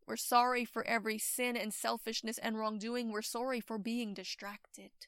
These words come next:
Because your word says that things will get worse and worse, like a woman in travail going into labor until the day of your returning.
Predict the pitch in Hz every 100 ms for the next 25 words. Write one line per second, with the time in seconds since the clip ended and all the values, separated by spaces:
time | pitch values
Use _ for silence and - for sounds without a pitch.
0 | _ - _ _ _ _ _ - - 233
1 | 262 214 277 302 269 247 - 277 269 247
2 | 220 - 269 240 226 226 226 214 226 247
3 | - - 220 240 247 - 220 220 220 254
4 | 233 208 247 240 - 220 233 254 214 214
5 | 240 254 233 226 247 208 208 254 220 196
6 | - 208 240 214 196 240 233 208 220 233
7 | 190 190 - 214 208 196